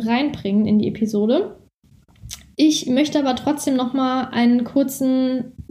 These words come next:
ein, ein kurzes Fazit geben, beziehungsweise,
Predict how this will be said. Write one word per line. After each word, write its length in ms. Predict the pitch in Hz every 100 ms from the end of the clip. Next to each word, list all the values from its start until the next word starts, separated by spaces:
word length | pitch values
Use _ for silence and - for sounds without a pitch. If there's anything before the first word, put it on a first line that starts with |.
| - -
ein, 360 | - 240 233 -
ein 200 | 233 233
kurzes 680 | - 311 320 285 277 - -
Fazit 680 | 220 - 269 311 - 240 226
geben, 240 | 233 254
beziehungsweise, 760 | 254 - 247 233 233 226 233